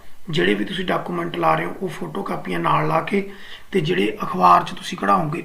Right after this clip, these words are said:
ਉਹਦੀ, ਉਹ ਅਖਬਾਰਾਂ ਦੀ ਫੋਟੋ ਕਾਪੀ ਨਾਲ ਲਾ ਕੇ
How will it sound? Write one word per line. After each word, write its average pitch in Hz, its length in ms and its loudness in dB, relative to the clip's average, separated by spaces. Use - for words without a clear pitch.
ਉਹਦੀ, 214 420 0
ਉਹ 214 280 4
ਅਖਬਾਰਾਂ 180 440 4
ਦੀ 185 340 -2
ਫੋਟੋ 202 340 -2
ਕਾਪੀ 175 380 2
ਨਾਲ 175 240 8
ਲਾ 160 80 2
ਕੇ 151 240 -6